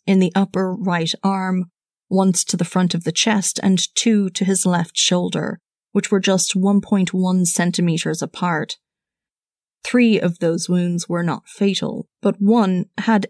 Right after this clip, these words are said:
entered his body at a downward angle in his upper left chest and severed a vein before piercing his lung. This had caused severe internal and external bleeding.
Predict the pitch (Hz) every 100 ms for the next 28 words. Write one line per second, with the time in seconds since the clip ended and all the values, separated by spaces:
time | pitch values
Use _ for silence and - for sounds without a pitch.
0 | - 226 233 214 190 170 185 180 190 185
1 | 190 175 202 202 196 185 185 - 190 185
2 | 170 - - - 196 190 - 196 - 196
3 | 190 175 - - - - 175 - - -
4 | _ _ 202 190 - 202 202 190 180 190
5 | 185 160 - 185 185 - 175 - 180 175
6 | 175 180 185 190 196 190 - - _ _
7 | _ _ _ _ 202 202 - 208 190 -
8 | 185 180 170 - _ - - 196 208 202
9 | 165 165 - 196 185 - 180 180 180 185
10 | 180 - 170 - - 175 175 175 175 175
11 | 175 -